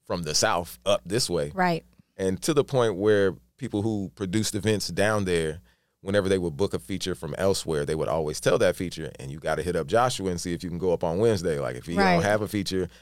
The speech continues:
Speaker 1: ask if you could be his feature, da, da, da, da, da." And so that allowed me to book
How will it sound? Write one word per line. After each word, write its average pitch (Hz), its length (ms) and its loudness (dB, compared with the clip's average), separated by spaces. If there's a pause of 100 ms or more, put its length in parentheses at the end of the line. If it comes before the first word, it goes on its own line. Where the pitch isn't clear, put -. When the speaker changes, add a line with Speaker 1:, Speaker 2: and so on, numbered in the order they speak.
(120)
Speaker 1:
ask - 220 -2
if 82 80 -8
you 98 80 -2
could 85 100 -4
be 95 80 -2
his 95 140 2
feature, 110 360 0
da, 92 120 0
da, 90 120 0
da, 95 140 2
da, 90 80 -4
da." 107 240 4 (540)
And 92 80 -4
so 101 160 4
that 95 240 4
allowed 107 340 4
me 101 120 -2
to 92 100 -2
book 80 480 0